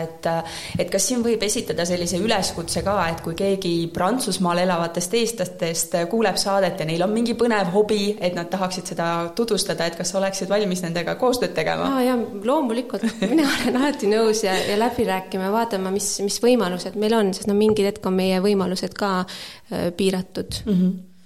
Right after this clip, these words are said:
Speaker 1: Aga kes hoiab seda Eesti kooli üleval, kui me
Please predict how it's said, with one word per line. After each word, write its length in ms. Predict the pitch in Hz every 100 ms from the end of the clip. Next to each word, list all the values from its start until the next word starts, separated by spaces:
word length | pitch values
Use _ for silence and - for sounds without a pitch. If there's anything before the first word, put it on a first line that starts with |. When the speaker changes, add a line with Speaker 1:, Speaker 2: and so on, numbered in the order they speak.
| - - -
Speaker 1:
Aga 220 | 190 190 185
kes 220 | 277 -
hoiab 300 | 233 247 180
seda 280 | - 160 165 160 160
Eesti 240 | 202 202 170
kooli 300 | 185 175 175
üleval, 400 | 180 151 156 165
kui 120 |
me 80 | 185